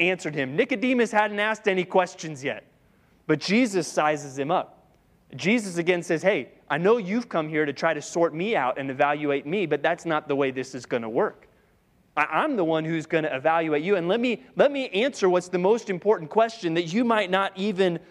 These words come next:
be asking. How does somebody get into the kingdom of God?"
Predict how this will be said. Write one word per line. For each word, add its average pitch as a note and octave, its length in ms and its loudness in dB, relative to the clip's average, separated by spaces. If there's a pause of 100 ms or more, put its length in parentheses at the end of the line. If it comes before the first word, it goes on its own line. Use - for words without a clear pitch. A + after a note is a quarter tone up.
(160)
be D3 420 2 (380)
asking. D3+ 540 -2
How C#4 240 2
does C4 120 -2
somebody G#3+ 520 2
get G3 400 0
into F3 500 0
the C#3+ 140 0
kingdom C#3+ 760 0 (1000)
of C#3 200 4
God?" D3 520 0